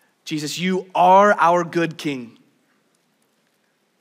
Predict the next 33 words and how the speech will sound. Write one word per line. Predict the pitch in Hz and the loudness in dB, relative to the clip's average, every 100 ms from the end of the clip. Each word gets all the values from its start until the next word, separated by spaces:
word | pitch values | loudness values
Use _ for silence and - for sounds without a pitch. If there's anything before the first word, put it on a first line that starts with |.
| _ _ _ _ _ _ _ _ _ _ _ _ _ | _ _ _ _ _ _ _ _ _ _ _ _ _
We | 170 | -4
thank | 175 196 202 214 | 0 0 0 0
you | 214 | -2
for | 208 202 180 180 | 0 2 2 2
archetypal | 208 202 202 208 208 214 | 0 0 0 0 2 -2
kings | 226 220 220 208 - - _ _ _ _ _ _ _ _ - | -2 -4 -6 -10 -14 -18 _ _ _ _ _ _ _ _ -4
who | 196 | -2
show | - 208 202 | 2 2 4
us | 202 196 | 2 0
what | 190 | -2
a | |
good | 165 196 180 | 0 -2 -2
kingdom | - 202 202 190 | -6 -6 -4 -2
might | 185 180 | -2 -2
look | 170 180 | -6 -6
like. | 196 196 190 - _ _ _ _ | -4 -4 -6 -20 _ _ _ _
We, | 143 - | -14 -12
we | 147 | -6
have | 160 | -6
a | 151 | -6
few | - 185 196 | -8 -4 -2
of | 190 | -2
them | 208 | -4
at | 214 | -4
least | 220 226 - - _ _ _ _ | -8 -10 -10 -20 _ _ _ _
in | 160 | -12
the | 156 | -8
biblical | 165 175 180 | -6 -6 -8
narrative | 165 156 165 196 170 | -6 -6 -6 -8 -10
of | 143 | -10
the | 143 | -8
Old | 151 | -8
Testament. | 160 147 180 196 | -10 -14 -14 -16